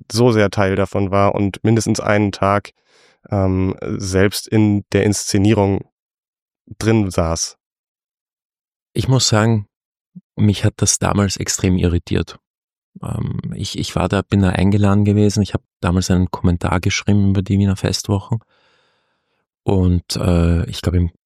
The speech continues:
Speaker 2: im Kurier und wurde danach eingeladen, in eine, in einem dieser Prozesse als Zeuge teilzunehmen. Und ich habe das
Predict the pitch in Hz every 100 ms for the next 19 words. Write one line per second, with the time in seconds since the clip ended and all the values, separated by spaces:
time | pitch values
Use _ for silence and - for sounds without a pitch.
0 | _ 98 - 95 - 110 143 - _ _
1 | _ _ _ _ - 98 107 101 101 95
2 | 87 98 92 92 95 90 90 92 - 95
3 | 95 92 92 - _ _ _ _ _ -
4 | 107 - 95 95 98 101 - - - 101
5 | - - - - 107 101 95 - 95 113
6 | - 117 110 104 107 - _ _ _ _
7 | _ _ _ _ _ _ 95 98 98 92
8 | - - 107 - - - 92 85 -